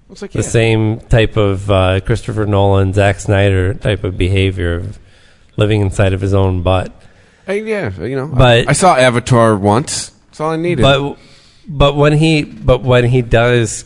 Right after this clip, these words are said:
Speaker 2: connect right, he fucking knocks it out of the park. I mean, I've seen Fifth Element, I don't know how many fucking times. My kids have seen it numerous times.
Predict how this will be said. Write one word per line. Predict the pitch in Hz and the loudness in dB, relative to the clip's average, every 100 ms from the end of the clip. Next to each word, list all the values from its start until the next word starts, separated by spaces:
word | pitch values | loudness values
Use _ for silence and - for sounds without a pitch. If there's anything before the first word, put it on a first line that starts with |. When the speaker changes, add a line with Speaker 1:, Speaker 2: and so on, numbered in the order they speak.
| - | -6
Speaker 2:
connect | - 110 110 - | 0 2 2 -2
right, | 110 104 117 98 - - | -4 0 0 0 -6 -14
he | - - 104 | -12 -6 -4
fucking | - 98 104 95 | -4 -6 -4 -4
knocks | 95 98 - | -2 -4 -4
it | 101 | -4
out | 95 95 | -2 -2
of | |
the | 98 | -4
park. | - 113 101 - - - _ _ - _ - | -2 0 0 -4 -10 -20 _ _ -20 _ -4
I | 107 | 0
mean, | 104 95 80 | 0 0 -2
I've | 104 110 113 | 0 0 0
seen | - 120 113 110 104 104 | -4 -2 0 0 0 -2
Fifth | - - - 110 - | -6 -8 -2 -2 0
Element, | 107 107 107 95 90 92 - - - _ _ _ _ _ - | 0 2 2 0 -2 -4 -12 -20 -20 _ _ _ _ _ -10
I | - 120 | -2 0
don't | 104 | 0
know | 90 | -2
how | 87 107 104 | -2 0 0
many | 101 92 | 0 -2
fucking | - 95 - 90 | -2 -4 -2 -4
times. | 87 85 82 92 95 | -4 -4 -4 -6 -4
My | 98 | -4
kids | 98 - 127 117 | -2 -2 0 -2
have | 95 | -4
seen | - 95 | -2 -2
it | 92 | -2
numerous | 92 90 87 85 - | -2 -2 -4 -6 -4
times. | 87 80 92 - - | -4 -4 -8 -12 -18